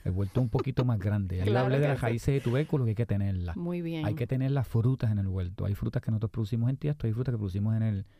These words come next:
Speaker 1: en el suelo. Y las
Speaker 2: Ujú.
Speaker 1: dominamos en tiesto y las controlamos a través de poda.
Speaker 2: Denos
Speaker 1: Sembra-,
Speaker 2: ejemplos de esas
Speaker 1: pues, por
Speaker 2: plantas.
Speaker 1: ejemplo, mira, nosotros llevamos las frutas al huerto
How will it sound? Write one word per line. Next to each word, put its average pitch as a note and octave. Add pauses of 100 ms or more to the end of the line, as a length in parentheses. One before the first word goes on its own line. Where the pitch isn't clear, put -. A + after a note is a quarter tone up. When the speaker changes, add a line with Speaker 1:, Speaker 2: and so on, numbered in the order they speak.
(160)
Speaker 1:
en G#2
el G2
suelo. F#2+ (160)
Y F#2
las G2
Speaker 2:
Ujú. G#2
Speaker 1:
dominamos G#2
en C#3
tiesto C#3+
y -
las C3
controlamos A2+
a -
través G2+
de G2+
poda. D3 (320)
Speaker 2:
Denos F#3
Speaker 1:
Sembra-, -
Speaker 2:
ejemplos E3
de D3
esas E3+
Speaker 1:
pues, E3
por D3+
Speaker 2:
plantas. B2+
Speaker 1:
ejemplo, A#2+
mira, G#2
nosotros A2+
llevamos C#3+
las C#3+
frutas C#3
al C3+
huerto C#3